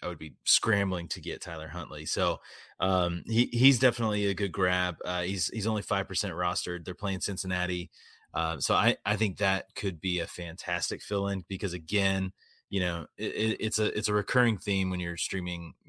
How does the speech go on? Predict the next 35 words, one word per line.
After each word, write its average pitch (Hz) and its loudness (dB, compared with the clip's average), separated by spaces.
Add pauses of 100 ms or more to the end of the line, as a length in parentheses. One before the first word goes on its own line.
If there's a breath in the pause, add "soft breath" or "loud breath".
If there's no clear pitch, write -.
quarterbacks. 82 -4
You 87 -6
know, 80 -8
you, 87 -4
you'll 98 -4
take 110 0 (140)
some 95 -2
limited 95 -2
passing 90 -4
upside 80 -8
for - -16
that 80 -4
rushing 80 -6 (500 loud breath)
potential. 90 0
So 85 -2
Tyler 107 4
Huntley's 95 2
got 85 -2
that 85 -4
in 82 -6
spades. 92 -2 (200)
Uh, 87 2
ran 107 4
for - -6
seventy-three 107 2
yards 92 0
in 107 -4
week 110 -2
fifteen, 123 -6 (160)
um, 101 -2
against 98 -2
Green 101 0
Bay. 98 2
So, 90 0 (460 loud breath)
um, 90 2